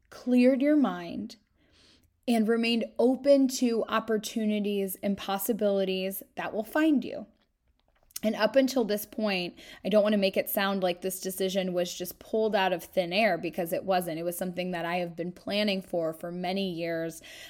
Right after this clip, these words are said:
I have budgeted, I have saved so that I could give myself more of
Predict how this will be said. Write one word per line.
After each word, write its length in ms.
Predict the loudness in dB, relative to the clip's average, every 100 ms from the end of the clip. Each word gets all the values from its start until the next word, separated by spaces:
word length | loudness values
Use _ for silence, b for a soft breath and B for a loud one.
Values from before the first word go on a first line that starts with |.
| -10
I 120 | -6
have 220 | -4 -4 4
budgeted, 540 | 4 4 4 8 8
I 200 | 6 -2
have 180 | -6 -6
saved 720 | -6 -2 2 4 4 4 2 -2 B -12
so 220 | -2 2
that 180 | 2 0
I 80 | -4
could 240 | -4 -4
give 300 | 0 0 0
myself 800 | -2 -2 -2 0 2 2 0 -4 b b _
more 400 | 0 2 2 0 -2
of 200 | -4